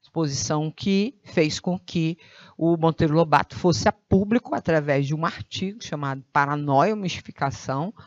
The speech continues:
chamá-la de doida, de paranoica, de artista com excentricidade. Não só ela, como os companheiros dela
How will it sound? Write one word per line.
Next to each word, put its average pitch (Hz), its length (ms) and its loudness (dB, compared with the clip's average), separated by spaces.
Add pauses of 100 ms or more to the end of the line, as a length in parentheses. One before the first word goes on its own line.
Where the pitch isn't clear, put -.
(360)
chamá-la 175 1080 4
de 135 340 -8
doida, 139 720 0 (220)
de 131 420 -8
paranoica, 151 1000 0 (400)
de 143 120 -2
artista 156 800 -2
com 156 200 -6
excentricidade. 131 1120 -2
Não 202 160 0
só - 260 2
ela, 208 220 0
como 226 400 0 (260)
os - 120 -16
companheiros 180 720 4
dela 160 440 0